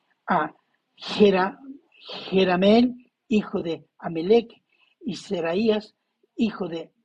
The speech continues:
Arzriel, y Selemías, hijo de Abdeel,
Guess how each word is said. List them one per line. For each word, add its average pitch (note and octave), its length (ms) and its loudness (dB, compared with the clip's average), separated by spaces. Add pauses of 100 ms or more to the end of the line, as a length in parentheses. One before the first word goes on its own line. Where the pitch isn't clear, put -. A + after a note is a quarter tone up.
(140)
Arzriel, G#3 880 -4 (280)
y F#3 100 -10
Selemías, F3 720 -6
hijo F#3 300 -8
de E3+ 240 -10
Abdeel, F#3 760 -2